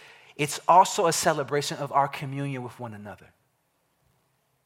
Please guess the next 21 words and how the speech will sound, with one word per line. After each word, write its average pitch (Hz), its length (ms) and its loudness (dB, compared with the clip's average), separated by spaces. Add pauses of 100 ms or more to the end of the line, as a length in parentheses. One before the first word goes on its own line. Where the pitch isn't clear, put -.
(2000)
Both 175 360 6
ordinances, 139 720 -4
baptism 170 680 4
and 165 120 -4
the 160 60 0
Lord's 151 300 0
Supper, 147 380 -2
symbolize 147 960 0
and 131 340 -8
deepen 180 580 -6 (320)
our 135 200 4
union 185 580 -2
with 175 220 -2
one 160 260 -2
another 127 560 -4 (300)
as 123 180 -4
brothers 120 640 -6 (240)
and 120 120 -10
sisters - 680 -12 (280)
in 110 120 -20
Christ. 95 260 -18